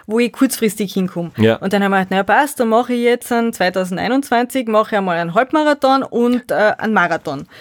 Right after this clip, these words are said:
Speaker 1: Und dann war das am Anfang, es war für mich nach wie vor, „Wie soll ich einen Marathon laufen?“ Völlig unvorstellbar.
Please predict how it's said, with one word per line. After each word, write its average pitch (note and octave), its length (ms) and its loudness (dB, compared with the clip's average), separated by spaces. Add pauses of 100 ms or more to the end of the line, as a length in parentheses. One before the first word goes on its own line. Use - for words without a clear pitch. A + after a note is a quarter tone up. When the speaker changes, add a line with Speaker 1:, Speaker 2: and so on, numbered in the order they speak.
(240)
Speaker 1:
Und G3 160 -4
dann F#3 100 0
war F#3+ 80 2
das A#3 160 0
am G3 100 0
Anfang, A3 220 0
es F#3+ 80 -4
war G3+ 100 0
für - 160 -2
mich G#3+ 140 2
nach F#3+ 220 0
wie G#3 100 -4
vor, B3 400 0
„Wie F3+ 260 -10
soll F#3 200 -8
ich A3 100 0
einen B3+ 160 4
Marathon B3+ 500 2
laufen?“ F#3+ 340 0
Völlig D#4+ 580 0
unvorstellbar. G3 760 -2